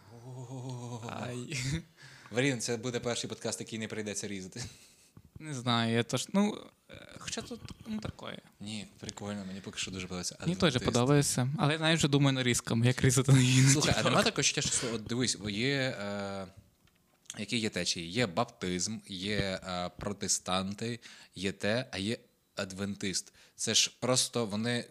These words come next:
Speaker 1: зробили те, що називається дуже круто. Ти такий: «Я ні в чому не розбираюсь, но адвентизм і adventure — це якось схоже». Мабуть, це щось прикольно пригодницьке. Тобто вони купують тебе як мінімум назвою, шариш? Тому що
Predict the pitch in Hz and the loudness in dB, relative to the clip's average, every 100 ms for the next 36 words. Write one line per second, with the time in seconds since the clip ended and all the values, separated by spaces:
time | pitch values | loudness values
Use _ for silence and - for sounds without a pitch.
0 | 92 98 104 104 135 117 92 117 139 101 | -12 -8 -6 -2 -2 -2 -2 0 0 0
1 | 98 92 107 101 92 101 92 - 107 90 | -2 0 0 0 -2 -4 -6 -4 -6 -6
2 | 80 90 98 98 90 117 131 107 107 113 | -10 -10 -6 -6 -4 -4 -4 -6 -6 -6
3 | 107 101 123 175 165 107 104 - 92 104 | -6 -4 -2 0 -2 -2 -6 -6 -4 -4
4 | 101 131 127 113 107 107 92 101 143 160 | -2 0 0 -2 -4 -4 -4 0 0 0
5 | 98 82 - - - _ - 110 104 104 | -4 -6 -10 -20 -20 _ -6 0 0 2
6 | 101 - - 98 90 82 - _ - - | 0 0 -2 -4 -6 -8 -14 _ -20 -20
7 | - - 98 90 127 107 - - 101 - | -18 -8 -6 -4 -4 -2 -4 -4 -6 -2
8 | 104 101 95 98 87 - 147 139 139 - | 0 0 -2 -2 -4 -2 -2 2 2 2
9 | 95 - 127 214 202 156 208 127 147 143 | -12 0 6 6 4 6 6 6 4 4
10 | 147 139 143 120 110 117 90 87 85 - | 2 4 2 2 2 0 -2 -4 -10 -12
11 | - 147 180 - _ - - 143 135 | -8 -8 -8 -12 _ -20 -14 -8 -6